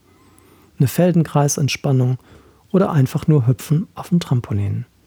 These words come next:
Und das erweitert Ihren Handlungsrahmen ganz enorm und setzt auch noch Energie frei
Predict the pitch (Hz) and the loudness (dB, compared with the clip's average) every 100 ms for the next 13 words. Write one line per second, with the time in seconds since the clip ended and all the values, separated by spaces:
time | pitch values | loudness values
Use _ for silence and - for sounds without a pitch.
0 | _ _ _ _ _ _ - - 139 170 | _ _ _ _ _ _ -20 0 2 2
1 | 170 156 135 139 151 151 180 123 104 147 | 0 0 2 2 2 0 0 0 2 2
2 | 160 175 170 - - 131 127 139 147 143 | 2 2 0 -4 -6 -2 2 4 2 2
3 | 135 - 170 113 104 120 170 175 143 156 | 0 0 -2 0 0 -2 0 0 2 0
4 | - - 139 160 151 - 156 123 117 131 | -4 -8 -4 -2 -4 0 0 0 0 -4
5 | - 131 151 | -4 -4 -4